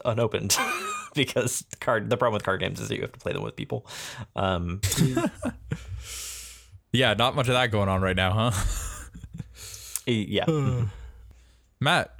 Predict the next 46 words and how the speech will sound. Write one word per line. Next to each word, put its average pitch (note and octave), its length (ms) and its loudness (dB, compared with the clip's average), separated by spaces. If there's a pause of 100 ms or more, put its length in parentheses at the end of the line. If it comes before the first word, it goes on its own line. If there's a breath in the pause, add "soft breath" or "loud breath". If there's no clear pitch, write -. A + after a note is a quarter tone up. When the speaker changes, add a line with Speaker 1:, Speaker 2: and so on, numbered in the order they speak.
(220)
Speaker 3:
tell D3+ 180 2
me E3+ 220 0
about, C#3+ 720 0
uh, C3 460 4 (240)
Fast C#3+ 400 0
and C3+ 120 0
Furious D#3+ 360 2
Tokyo C#3 360 2
Drift B2 400 0
in G#2+ 120 0
two A2 160 -2
thousand F#2+ 360 0
six, - 540 -4
or A#2+ 60 0
I G#2+ 60 4
guess B2+ 120 2
probably G#2+ 280 2
prior A2 300 2
than F#2 120 -2
two G2+ 100 -4
thousand B1 320 -4
six. - 440 -4 (280 loud breath)
Speaker 1:
It's - 220 -12
too, B3+ 240 -6 (120)
uh, C#4 40 2
I, B3 800 4
I G#3 60 6
mean, E3 320 4
released B2+ 300 4
in F#2+ 60 0
two E2+ 60 -2
thousand F2 260 -2
six F2 300 -2
and E2+ 200 -2 (360)
probably A#2 220 2
Speaker 3:
Yeah, E2+ 100 2
production. E2 240 2
Speaker 1:
started F2+ 400 2
a F#2 40 -2
little F#2 140 0
bit F2+ 140 0
earlier F2+ 280 0
than F2 120 -6
that. F2 180 -4
Speaker 3:
Mm-hmm. G#2+ 720 -2
Speaker 1:
Um, G2+ 600 2